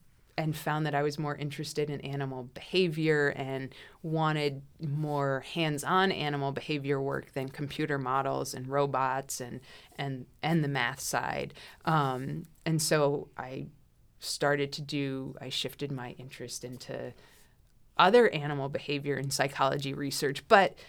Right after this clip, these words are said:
I mean, anytime you're doing research in psychology and you're,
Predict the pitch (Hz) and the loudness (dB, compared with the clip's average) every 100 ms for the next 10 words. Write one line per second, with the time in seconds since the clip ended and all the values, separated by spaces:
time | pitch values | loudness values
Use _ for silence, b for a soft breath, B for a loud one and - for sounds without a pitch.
0 | B B B B B B _ - 208 202 | B B B B B B _ 0 2 4
1 | 202 233 - 208 202 175 165 170 160 156 | 2 0 0 2 2 2 2 2 2 0
2 | 143 - - - 156 262 - 143 117 - | -4 -8 -18 -8 -2 -2 0 -2 -4 -6
3 | 131 - 127 - 254 247 147 135 135 143 | -4 -4 -4 0 4 4 2 -4 -4 -6